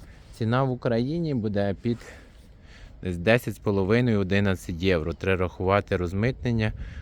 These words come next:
банк, брокер і все решта. Так, Тойотки.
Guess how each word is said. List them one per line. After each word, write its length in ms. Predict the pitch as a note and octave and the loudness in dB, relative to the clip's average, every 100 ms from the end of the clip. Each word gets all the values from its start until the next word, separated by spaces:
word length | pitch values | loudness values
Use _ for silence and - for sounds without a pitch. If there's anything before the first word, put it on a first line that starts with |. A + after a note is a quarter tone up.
| - | -10
банк, 440 | G2 G2 A#2 B2 - | 2 4 6 4 -2
брокер 460 | F#2+ G#2+ A2 G#2+ | 0 0 0 -4
і 60 | F#2+ | -4
все 280 | E2+ - F#2 | -4 0 4
решта. 480 | E2+ F2 - E2+ F2+ - - - - - - - - - - - - | 4 2 -2 -4 -4 -8 -18 -18 -18 -18 -20 -20 -20 -20 -20 -18 0
Так, 460 | - F#2+ E2+ - - - - - - | 6 6 6 -2 -12 -12 -16 -16 2
Тойотки. 720 | C#3 C#3 B2 G2 - - G#2 | 4 6 6 6 2 -2 -2